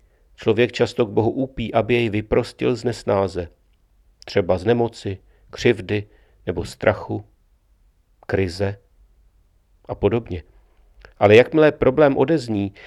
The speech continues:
nebo jakmile se zmírní, pak už jen věta: "Bože, díky,"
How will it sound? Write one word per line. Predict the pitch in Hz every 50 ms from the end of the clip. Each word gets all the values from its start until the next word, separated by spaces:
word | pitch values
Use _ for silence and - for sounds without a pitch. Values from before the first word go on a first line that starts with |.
| - - -
nebo | 110 117 113 135
jakmile | 131 127 139 143 - - 143 156 151 151 147
se | 135 - - 143 135
zmírní, | 117 107 101 110 131 156 160 143 117 92 87 87 85 - _ _ _ _ _ _ _ _ _ _ _ _
pak | 110 107 -
už | - 135 - - 131
jen | 131 131 127 127 123 - _ _ _ _ _ _ - - _
věta: | - 98 101 104 - - - 123 120 113 - _ _ _ _
"Bože, | - 92 85 90 87
díky," | 76 76 85 85 - _ - 110 113 123 135 139